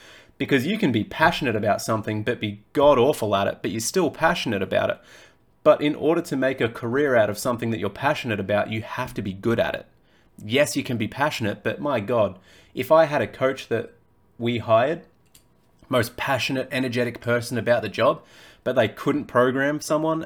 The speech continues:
and they couldn't talk to them and they couldn't do whatever, but they were really passionate about it,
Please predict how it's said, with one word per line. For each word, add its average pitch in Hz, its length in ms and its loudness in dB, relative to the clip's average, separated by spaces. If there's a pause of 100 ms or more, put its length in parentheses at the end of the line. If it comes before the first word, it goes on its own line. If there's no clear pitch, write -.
(120)
and 110 340 0
they 110 220 0
couldn't 143 400 -4
talk 135 300 -2
to 151 80 -10
them 151 360 -4
and 110 160 -2
they 107 80 -2
couldn't 151 340 -4
do 131 160 0
whatever, 113 320 2
but 98 140 -4
they 123 120 4
were 123 140 0
really 120 340 0
passionate 120 440 -2
about 160 280 2
it, 190 140 -4